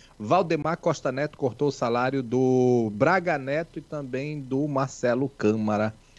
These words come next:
assessor do Bolsonaro no P L.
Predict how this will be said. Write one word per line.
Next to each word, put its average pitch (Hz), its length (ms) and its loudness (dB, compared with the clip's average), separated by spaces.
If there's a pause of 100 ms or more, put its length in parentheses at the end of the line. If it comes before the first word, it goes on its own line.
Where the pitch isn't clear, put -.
(100)
assessor 104 760 0 (100)
do 98 340 0 (180)
Bolsonaro 101 800 2 (140)
no 127 340 4
P 180 200 2
L. 92 440 2